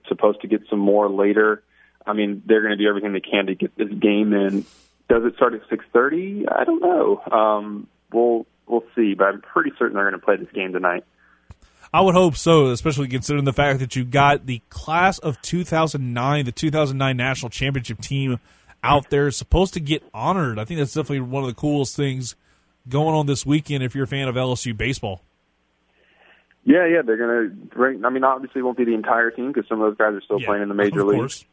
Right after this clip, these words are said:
Speaker 1: but, um, which is probably a, a good reason for them not to be there. Uh, but, you know, it's gonna be an interesting, you know, a nice little moment for them. And I think it's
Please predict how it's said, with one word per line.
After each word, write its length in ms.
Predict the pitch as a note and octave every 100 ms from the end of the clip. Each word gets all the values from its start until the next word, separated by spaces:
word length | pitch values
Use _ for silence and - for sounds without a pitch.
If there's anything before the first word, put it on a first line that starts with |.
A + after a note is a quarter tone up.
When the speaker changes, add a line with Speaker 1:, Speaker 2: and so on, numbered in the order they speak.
| _ _ -
Speaker 1:
but, 380 | G#2+ G#2 G2+ - _ _ - B2
um, 360 | A2+ G#2 G2 G2
which 180 | G#2 G#2
is 60 | -
probably 540 | G#2+ G#2+ G#2+ G#2 G2
a, 40 | A2
a 40 |
good 160 | G2+ G#2
reason 300 | G#2 G#2 G2
for 100 | G2+
them 140 | G2+
not 180 | G2 G2
to 60 | F#2+
be 140 | G2
there. 240 | G2 G2 - - - - -
Uh, 480 | - G#2 F#2+ F#2+ F#2 - _ _ _
but, 200 | - A2
you 100 | G2+
know, 100 | A#2
it's 120 | A2+ -
gonna 180 | B2
be 180 | A2+ A2+
an 80 | A2
interesting, 760 | G#2+ - G#2+ - G#2 G2+ G2 -
you 100 | G#2
know, 180 | A#2 A2+
a 120 | A#2
nice 220 | C#3+ C#3
little 140 | C#3+ A#2+
moment 300 | G#2 G#2 -
for 100 | G#2
them. 260 | G#2+ A2
And 160 | A2 A2
I 60 | C3
think 200 | - A#3
it's 140 | G3